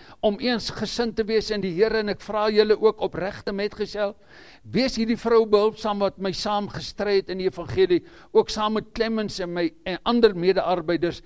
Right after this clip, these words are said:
wie se name in die boek van die lewe is." Dit was ook die bekende Ou Testamentiese term, en ek wil dit graag vir u lees in Eksodus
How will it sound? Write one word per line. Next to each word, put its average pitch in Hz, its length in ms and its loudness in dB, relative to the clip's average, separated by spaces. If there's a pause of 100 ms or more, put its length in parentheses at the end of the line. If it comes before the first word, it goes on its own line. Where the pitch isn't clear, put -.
(240)
wie 180 100 0
se 185 180 -6
name 190 500 -4
in 165 160 -8
die 165 120 -4
boek - 500 -4
van 165 240 -12
die 151 120 -4
lewe 139 520 -6
is." - 300 -20 (1600)
Dit 139 440 4 (180)
was 233 320 2
ook 240 320 -2
die 208 160 -4
bekende 247 680 0 (180)
Ou 247 140 6 (100)
Testamentiese 202 840 -2 (100)
term, 202 320 -2
en 175 80 -2
ek 151 80 0
wil 165 160 0
dit - 80 -10
graag 190 420 -4
vir 196 140 -6
u - 160 -8
lees 170 400 -2
in 170 140 -8
Eksodus 185 420 -4